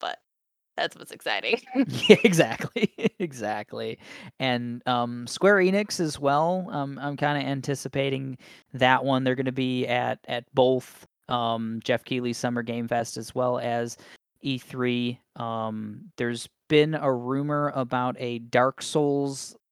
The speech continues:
Speaker 2: type game, but set in the Final Fantasy universe, called Final Fantasy Origin.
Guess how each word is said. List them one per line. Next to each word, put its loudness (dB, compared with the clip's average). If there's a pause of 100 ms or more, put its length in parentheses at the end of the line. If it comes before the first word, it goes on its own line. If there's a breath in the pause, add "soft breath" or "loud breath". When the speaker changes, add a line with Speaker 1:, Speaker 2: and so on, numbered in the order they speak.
(400)
Speaker 2:
type 0 (160)
game, -2 (220 loud breath)
but -2
set 4
in -2
the -2
Final 0
Fantasy -6 (260 loud breath)
universe, -4
called -8
Final -4
Fantasy -6 (240)
Origin. 0